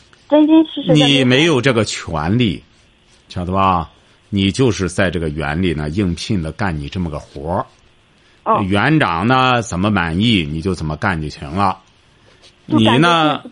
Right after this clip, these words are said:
Speaker 1: 不起孩子。
Speaker 2: 其，其他的才干应该表现在哪里啊？
Speaker 1: 表现在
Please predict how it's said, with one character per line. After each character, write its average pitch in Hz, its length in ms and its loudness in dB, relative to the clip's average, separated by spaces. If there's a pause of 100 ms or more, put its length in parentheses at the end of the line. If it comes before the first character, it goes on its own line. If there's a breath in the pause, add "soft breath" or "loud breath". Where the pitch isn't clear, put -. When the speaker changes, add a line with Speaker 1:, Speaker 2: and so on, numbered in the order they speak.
(120)
Speaker 1:
不 240 80 -8
起 233 120 -2
孩 180 100 -2
子。 277 320 -2
Speaker 2:
其， 302 80 2
其 190 360 0
他 196 220 2
的 170 140 2
才 117 280 -2
干 131 220 0
应 123 100 2
该 131 140 2
表 107 180 2
现 120 200 0
在 113 80 2
哪 98 200 2
里 101 140 0
啊？ 95 180 -6 (1200)
Speaker 1:
表 226 140 -6
现 269 100 2
在 269 80 4